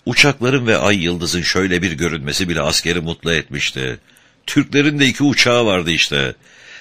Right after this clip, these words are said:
Pilotlar askere moral vereceğini bildikleri için mevzilerin üzerinde kısa bir gösteri yaptılar. Sonra biri batıya kaydı, alçaldı. İngiliz mevzilerini bombaladı.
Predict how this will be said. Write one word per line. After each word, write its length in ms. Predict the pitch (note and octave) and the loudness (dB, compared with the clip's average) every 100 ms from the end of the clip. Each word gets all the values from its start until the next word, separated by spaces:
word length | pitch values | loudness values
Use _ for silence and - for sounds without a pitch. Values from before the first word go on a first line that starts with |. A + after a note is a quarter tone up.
| - | -10
Pilotlar 400 | F2 E2+ D#2+ F#2+ | -2 -2 0 0
askere 380 | E2+ - F2+ F2+ | 0 0 0 0
moral 400 | D#2+ E2 F#2+ G2 | 0 0 2 2
vereceğini 520 | F2 F2+ E2 F2 G2 | 2 2 0 -2 -2
bildikleri 520 | E2+ D#2+ F2+ F2+ G2+ | -2 -4 -4 -2 0
için 220 | A2 A2 F#2+ | 2 0 0
mevzilerin 680 | F#2+ F2+ F2 G#2 F2 A#2 | -2 -2 -2 -2 0 -2
üzerinde 380 | A2+ D2+ E2+ F#2 | -2 -2 -2 -2
kısa 300 | - G#2 C#3+ | -2 2 2
bir 120 | C3+ | 2
gösteri 440 | G2+ G#2+ - F#2 G2+ | 0 0 0 -2 0
yaptılar. 540 | D2 C#2 D2 C2 B1 - _ - - - - | 0 -2 -4 -4 -4 -6 _ -20 -20 -20 -2
Sonra 340 | - F3 D#3 | 2 4 4
biri 200 | D#3 D3 | 4 4
batıya 380 | A#2+ - F#2+ F2+ | 2 0 0 0
kaydı, 340 | D#2+ D2 C2+ | 0 0 2
alçaldı. 580 | C#2+ C#2+ C#2 C2+ C2 C2+ | 0 0 0 -2 -2 -4
İngiliz 460 | C#2+ A2 F2+ G#2 E2+ | -2 -2 0 0 0
mevzilerini 760 | F2 E2 D#2+ D#2+ D#2 D2 F2+ | 0 0 0 0 0 0 -2
bombaladı. 680 | D2+ C2+ C2 B1+ B1+ B1+ | -2 -4 -4 -4 -4 -6